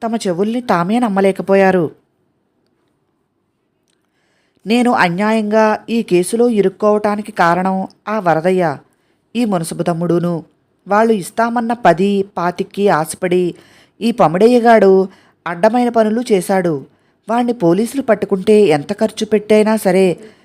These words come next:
విడిపించుకుని రమ్మన్నారు నన్ను. తీరా ఆ ప్రయత్నంలో ఇరుక్కుంది నేను. ఇప్పుడు అనిపిస్తుంది, ఆ వరదయ్యగాడు, ఈ మునసబు తమ్ముడు కలిసి నాకు డబ్బిచ్చి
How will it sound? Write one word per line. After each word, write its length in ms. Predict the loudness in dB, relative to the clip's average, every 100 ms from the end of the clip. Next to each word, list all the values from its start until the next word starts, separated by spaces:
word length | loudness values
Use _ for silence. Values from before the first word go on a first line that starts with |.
| _
విడిపించుకుని 560 | -2 0 0 -6 -6 -2
రమ్మన్నారు 520 | -2 -2 0 2 2
నన్ను. 400 | 0 -2 -4 -6 -10 _ _ _ _ _ _ _ _ -2
తీరా 320 | 2 2 2 2
ఆ 100 | 0
ప్రయత్నంలో 640 | 2 2 2 -2 -2 2
ఇరుక్కుంది 540 | 2 2 -2 -4 -2 0
నేను. 360 | 0 -2 -6 -8 _ _ _ _ -10
ఇప్పుడు 240 | -2 0
అనిపిస్తుంది, 640 | 0 -4 -4 -4 -4 -4 -6 _ _ _ -8
ఆ 120 | -2
వరదయ్యగాడు, 920 | 0 0 2 0 2 2 2 0 -2 -4
ఈ 120 | -6 -4
మునసబు 420 | -4 -6 -8 -6
తమ్ముడు 460 | -4 -4 -2 -2 -2
కలిసి 600 | 0 0 0 -4 -4 -6 _ _ _
నాకు 240 | -2 0 2
డబ్బిచ్చి 680 | 0 0 -4 -2 -2 0